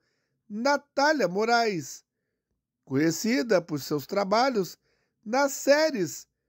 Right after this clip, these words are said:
Arcanjo Renegado e Verônica, ambas produções da Globoplay. Ela foi convidada para a festa, mas, ao contrário de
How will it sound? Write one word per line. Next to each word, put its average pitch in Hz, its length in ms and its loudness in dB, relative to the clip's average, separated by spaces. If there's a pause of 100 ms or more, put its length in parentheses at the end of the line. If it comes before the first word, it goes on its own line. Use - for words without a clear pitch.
(480)
Arcanjo 214 800 0
Renegado 208 960 -2 (120)
e 135 160 -2
Verônica, 165 1000 -2 (880)
ambas 214 720 0 (500)
produções 233 960 0
da 311 160 0
Globoplay. 208 1000 -2 (1300)
Ela 147 180 2
foi 202 180 0
convidada 190 640 0
para 160 260 -4
a 160 40 -6
festa, 220 640 -4 (400)
mas, 262 680 2
ao 190 140 0
contrário 202 720 -4
de 170 200 -6